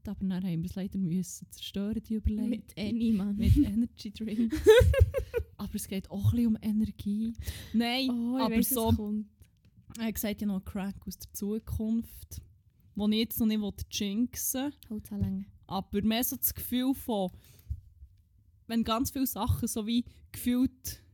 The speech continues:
Speaker 1: zusammen, nicht, nein, nicht zusammenfallen, das klingt, als <laughs> wäre nach einem Zusammenbruch. Also, die Sachen so in, in, in ihrer, ihrer Platz fallen. Alles wird,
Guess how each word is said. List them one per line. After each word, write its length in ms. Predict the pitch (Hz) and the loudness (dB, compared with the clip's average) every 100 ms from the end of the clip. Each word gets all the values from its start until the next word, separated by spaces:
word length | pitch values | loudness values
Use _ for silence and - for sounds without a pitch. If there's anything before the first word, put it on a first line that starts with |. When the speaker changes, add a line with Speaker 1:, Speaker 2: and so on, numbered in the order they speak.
| _ | _
Speaker 1:
zusammen, 360 | - 190 220 - | -8 -4 -2 -2
nicht, 220 | 226 233 | -2 -2
nein, 200 | 214 220 | -2 0
nicht 160 | 240 - | -2 -2
zusammenfallen, 680 | 240 233 226 - - - 160 | -2 0 -2 -6 -8 -6 -8
das 160 | - | -8
klingt, 200 | - 185 | -8 -8
als 160 | 185 - | -8 -6
<laughs> 20 | |
wäre 680 | - 254 269 - 220 185 214 | -2 4 6 8 6 4 2
nach 160 | 208 - | 2 -4
einem 140 | 180 | -6
Zusammenbruch. 520 | - 208 208 185 208 - - - | -2 0 0 0 0 -2 -8 -4
Also, 200 | 240 240 | 0 2
die 80 | 240 | 2
Sachen 360 | 240 226 247 254 | 2 2 2 0
so 120 | 240 | 0
in, 280 | 233 220 196 | 0 -2 -4
in, 340 | - 202 175 - - - - - _ _ | -4 -4 -6 -8 -12 -12 -16 -20 _ _
in 200 | - 202 | -4 -4
ihrer, 360 | - 208 208 165 | -2 -2 -2 -2
ihrer 320 | 196 190 185 - - - - - _ - | -2 -2 -2 -6 -20 -20 -20 -20 _ -6
Platz 600 | 190 254 - - - - | -4 -4 -4 -4 -4 -4
fallen. 300 | 170 147 - | -6 -6 -6
Alles 260 | 190 240 - | -4 -2 0
wird, 180 | 226 | 0